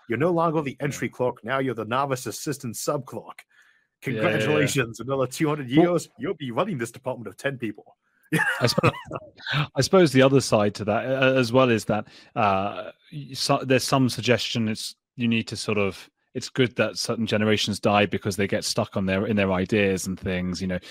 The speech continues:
Speaker 2: you look at musicians and things, they have their best work often in their twenties and thirties when they're
Speaker 1: To be
Speaker 2: younger.
Speaker 1: fair, a lot of times
Speaker 2: Um,
Speaker 1: that's 'cause their liver or, or kidneys have gone out on them by the time they're forty.
Speaker 2: <laughs> That's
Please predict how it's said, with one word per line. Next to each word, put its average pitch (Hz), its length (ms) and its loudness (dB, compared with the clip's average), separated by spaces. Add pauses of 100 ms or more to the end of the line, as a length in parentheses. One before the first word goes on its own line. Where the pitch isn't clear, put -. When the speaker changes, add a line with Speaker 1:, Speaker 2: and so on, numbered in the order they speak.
(140)
Speaker 2:
you 120 80 -2
look 120 140 2
at 107 140 -2
musicians 110 640 2
and 107 100 -2
things, 104 240 0
they 95 100 2
have 95 120 -2
their 92 100 0
best - 260 0
work 98 320 0
often 95 320 -6
in 90 120 -4
their 87 120 -4
twenties 90 460 -6
and 87 120 -10
thirties 92 500 -8
when 85 80 -10
they're 85 100 -8
Speaker 1:
To 92 40 -4
be 95 40 -4
Speaker 2:
younger. 90 460 -4
Speaker 1:
fair, 117 100 -4
a 107 40 -4
lot 110 180 -6
of 104 80 -10
times - 160 -6
Speaker 2:
Um, 87 60 -8
Speaker 1:
that's 98 180 -12
'cause 104 160 -12
their 98 160 -14
liver 107 260 -8
or, 98 320 -16
or 101 160 -16
kidneys 104 320 -10
have 98 100 -20
gone 101 200 -12
out 101 120 -12
on 95 80 -16
them 95 120 -16
by 95 140 -20
the 98 60 -20
time 98 220 -14
they're 98 80 -16
forty. 113 340 -6 (220)
Speaker 2:
<laughs> 123 240 4
That's - 260 2